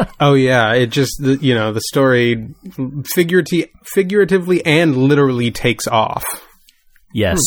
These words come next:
Speaker 1: You
Speaker 2: I
Speaker 1: wind
Speaker 2: like
Speaker 1: up, Andy,
Speaker 2: that.
Speaker 1: you wind up in this, um, the,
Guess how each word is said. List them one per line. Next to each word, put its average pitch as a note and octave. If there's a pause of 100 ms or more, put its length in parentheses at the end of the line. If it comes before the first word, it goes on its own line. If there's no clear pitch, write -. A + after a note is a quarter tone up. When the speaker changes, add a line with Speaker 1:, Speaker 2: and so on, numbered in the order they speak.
(800)
Speaker 1:
You B2
Speaker 2:
I -
Speaker 1:
wind B2+
Speaker 2:
like B2+
Speaker 1:
up, -
Andy, B2
Speaker 2:
that. -
Speaker 1:
you A#2+
wind B2+
up B2
in A#2+
this, A2+ (640)
um, G#2+ (520)
the, A2+